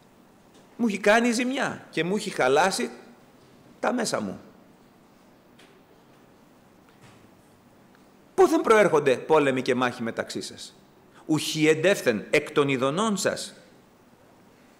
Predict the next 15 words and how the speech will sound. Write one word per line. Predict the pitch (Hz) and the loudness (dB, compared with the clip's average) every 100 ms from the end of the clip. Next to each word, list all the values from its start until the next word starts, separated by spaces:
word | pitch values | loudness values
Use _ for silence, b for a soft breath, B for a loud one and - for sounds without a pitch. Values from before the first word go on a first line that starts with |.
| _ - B B | _ -20 B B
Αίτινες | - 180 - 202 208 208 - | 4 6 6 2 2 2 -4
στρατεύονται | - - - 147 - - 226 240 131 110 120 151 B B | -6 -6 -2 -2 -4 2 4 4 2 2 2 0 B B
εντός | - 123 107 120 117 | 0 0 4 2 2
των | - 160 | -2 -2
μελών | 190 208 233 202 | 0 0 0 0
σας. | - - - - B B B B | -4 -6 -8 -18 B B B B
Οι | - 135 | 0 4
επιθυμίες | 123 127 127 123 160 131 | 4 0 -2 -2 -2 0
αυτές, | 131 - 147 | -2 0 0
με | 139 | 0
πολύ | 131 120 131 | 0 2 2
απλά | 123 123 | 2 4
λόγια, | 113 104 95 104 - - - _ _ _ _ _ _ - _ _ _ _ _ _ _ _ _ b b | 4 2 0 -4 -6 -20 -20 _ _ _ _ _ _ -20 _ _ _ _ _ _ _ _ _ b b
τις | 151 - | -4 0
άφησες | 185 175 131 120 127 - | 0 -2 -4 -4 -4 -6